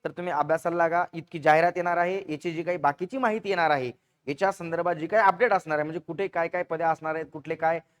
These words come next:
अ, कशा कशा प्रकारचे पदं असणार आहेत, त्यांचं विभाजन कसं असणार आहे, हे जसं जसं माझ्यापर्यंत अपडेट येत जाईल, तसं तसेपर्यंत मी तुमच्यापर्यंत पोहोचायचा प्रयत्न करणार आहे. तर अशा पद्धतीने इतकी माहिती आपल्यापर्यंत आलेली आहे.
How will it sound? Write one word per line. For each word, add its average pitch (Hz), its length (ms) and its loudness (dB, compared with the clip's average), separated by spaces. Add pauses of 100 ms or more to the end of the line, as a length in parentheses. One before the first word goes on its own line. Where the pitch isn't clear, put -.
(120)
अ, 143 120 2
कशा 160 280 -2
कशा 175 180 -4
प्रकारचे 170 420 -4
पदं 156 200 -2
असणार 156 240 0
आहेत, 156 100 -6
त्यांचं 156 160 -6
विभाजन 156 300 0
कसं 165 220 -8
असणार 156 280 -4
आहे, 156 200 -2 (400)
हे 175 40 -2
जसं 165 240 -2
जसं 262 180 -2
माझ्यापर्यंत 214 480 -2
अपडेट 165 340 -2
येत 170 120 0
जाईल, 151 240 -2 (320)
तसं 170 220 -6
तसेपर्यंत 214 440 -6
मी 202 120 -4
तुमच्यापर्यंत 175 440 -10
पोहोचायचा 160 340 -8
प्रयत्न 156 300 -10
करणार 156 320 -2
आहे. 175 180 2 (380)
तर 165 60 -4
अशा 147 240 0
पद्धतीने 170 460 -6
इतकी 170 260 -8
माहिती 165 260 -2
आपल्यापर्यंत 156 440 -2
आलेली 160 320 -2
आहे. 185 200 0